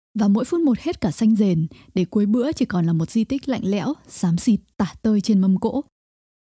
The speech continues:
Văn bánh chưng là văn to nhưng không lớn, rắc rối nhưng không phức tạp. Lớp trong lớp ngoài nhưng không đa tầng, nghiêm nhưng không cẩn, đa thế lại là văn cúng cụ, nhất định phải đặt lên bàn thờ. Bao nhiêu nhân chi sơ tính bản hiếu,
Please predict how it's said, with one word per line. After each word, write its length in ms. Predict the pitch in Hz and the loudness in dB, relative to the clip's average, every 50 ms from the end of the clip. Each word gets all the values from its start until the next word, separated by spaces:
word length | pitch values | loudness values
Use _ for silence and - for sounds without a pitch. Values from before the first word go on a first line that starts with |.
| _ - | _ 0
Văn 160 | 254 285 277 | 2 4 4
bánh 140 | 233 214 190 | 4 4 2
chưng 300 | - - 285 269 277 254 | 2 2 2 2 2 2
là 120 | 196 165 160 | 2 0 0
văn 200 | - 202 220 220 | 0 0 0 0
to 320 | - 240 247 247 247 233 214 | 0 0 0 0 0 2 2
nhưng 160 | 220 233 233 | 2 2 2
không 140 | 202 226 214 | 2 2 2
lớn, 280 | 196 185 180 180 226 349 - - - _ - | 2 2 2 2 0 0 -4 -10 -20 _ -6
rắc 200 | - 294 311 - | -6 -6 -6 -4
rối 340 | - 185 202 185 175 175 208 240 | -2 -2 0 2 2 2 2 2
nhưng 100 | 247 202 | 0 0
không 160 | - - 190 | 0 0 0
phức 200 | 202 - 247 - | 0 -2 -6 -4
tạp. 240 | - 202 170 151 - - _ _ _ _ _ _ _ _ _ - | -4 -4 -4 -4 -6 -10 _ _ _ _ _ _ _ _ _ -4
Lớp 160 | 269 294 311 - | -2 -2 0 0
trong 200 | - 269 240 240 | 0 2 2 2
lớp 180 | 254 285 285 | 2 2 2
ngoài 340 | 254 220 202 180 165 160 156 | 2 2 2 2 2 0 0
nhưng 140 | 156 170 202 | 2 0 0
không 200 | 196 - 226 214 | 0 0 0 2
đa 140 | 208 190 190 | 2 0 -2
tầng, 360 | - - 190 165 156 151 151 147 - _ _ _ _ _ _ _ - | -2 0 0 0 0 -2 -4 -8 -14 _ _ _ _ _ _ _ 0
nghiêm 280 | 254 269 277 277 262 | 2 2 4 4 4
nhưng 140 | 254 247 240 | 4 2 2
không 200 | 226 240 214 220 | 2 0 -2 -2
cẩn, 220 | - 185 151 - 139 - _ _ _ _ _ _ | -2 -2 -2 -2 -4 -8 _ _ _ _ _ _
đa 160 | - 208 240 240 - | -6 -4 -4 -4 0
thế 220 | - 220 190 190 | 0 0 0 0
lại 180 | 214 247 - 160 | -2 -2 -2 -2
là 100 | 175 151 | -2 -2
văn 220 | 151 185 196 196 | 0 0 0 0
cúng 220 | 185 - 185 175 190 | 0 0 0 0 0
cụ, 260 | - - 285 - - - _ - - - _ - | 0 -4 -4 -6 -6 -10 _ -20 -20 -20 _ -8
nhất 140 | 320 370 370 | -6 -4 -4
định 140 | 339 302 - - - - - | -4 -4 -4 -6 -10 -12 -4
phải 120 | - 208 | -2 -2
đặt 220 | 190 190 180 - | 0 0 -2 0
lên 160 | 190 202 202 185 | 0 2 2 2
bàn 180 | 170 165 156 | 0 -2 -2
thờ. 300 | 147 170 190 170 165 156 156 - _ _ _ _ _ _ _ _ _ _ _ _ _ - | -2 -2 0 0 -2 -4 -6 -10 _ _ _ _ _ _ _ _ _ _ _ _ _ -4
Bao 100 | 247 269 | -2 0
nhiêu 180 | 285 294 294 | 0 2 2
nhân 220 | 294 277 277 269 254 | 2 2 2 2 0
chi 160 | 220 294 277 | 0 0 -2
sơ 260 | - - - 277 269 | -2 -2 -4 -4 -2
tính 220 | 269 - 202 170 202 | -2 0 0 0 2
bản 140 | 220 190 | 0 0
hiếu, 380 | 165 143 180 165 165 185 262 539 | 0 0 0 0 0 0 -2 -4